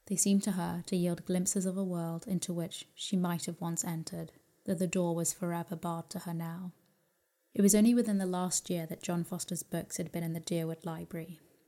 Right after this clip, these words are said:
though the librarian told Valancy that he had been a well-known writer for several years. "Where does he live?" Valancy had asked. "Nobody knows. From his books, he must be a Canadian.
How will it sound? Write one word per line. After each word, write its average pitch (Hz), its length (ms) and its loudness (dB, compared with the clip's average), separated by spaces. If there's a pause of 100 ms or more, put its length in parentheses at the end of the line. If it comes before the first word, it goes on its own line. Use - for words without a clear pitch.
(380)
though 196 120 4
the 196 80 4
librarian 202 540 4
told 214 220 -2
Valancy 175 480 -4
that 170 140 -10
he 180 100 -4
had 170 120 -2
been 175 100 -2
a 170 60 -2
well-known 185 480 0
writer 170 380 -6
for - 120 -10
several 170 400 -4
years. 196 580 -8 (1000)
"Where 220 160 6
does 208 160 4
he 208 100 2
live?" 202 420 2 (100)
Valancy 185 420 0
had 180 120 -2
asked. 170 440 -6 (400)
"Nobody 180 320 4
knows. 180 520 -2 (400)
From 233 180 2
his 247 160 6
books, - 360 0
he 208 100 4
must 196 320 2
be 190 80 4
a 175 60 0
Canadian. 165 640 -6